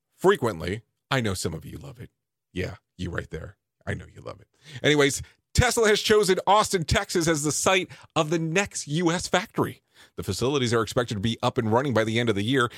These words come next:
and will produce the Model three, the Model Y, and the Cybertruck. The latter of the three will have a starting price of thirty-nine thousand nine hundred ninety dollars for a single motor, or the two-wheel drive model with two hundred fifty mile range,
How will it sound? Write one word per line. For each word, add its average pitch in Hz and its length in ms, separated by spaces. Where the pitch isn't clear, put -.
and 127 100
will 135 100
produce 156 340
the 147 80
Model 143 260
three, 160 400
the 143 80
Model 131 340
Y, 143 460
and 151 220
the 170 60
Cybertruck. 165 600
The 90 120
latter 135 400
of 113 160
the 107 220
three 190 380
will 180 160
have 160 220
a 170 60
starting 208 440
price 107 280
of 104 100
thirty-nine 113 480
thousand 120 400
nine 120 180
hundred 120 260
ninety 123 240
dollars 131 280
for 143 100
a 127 40
single 202 340
motor, 98 380
or 175 400
the 151 120
two-wheel 170 500
drive 90 340
model 92 380
with 104 180
two 143 160
hundred 110 240
fifty 107 200
mile 95 280
range, 110 360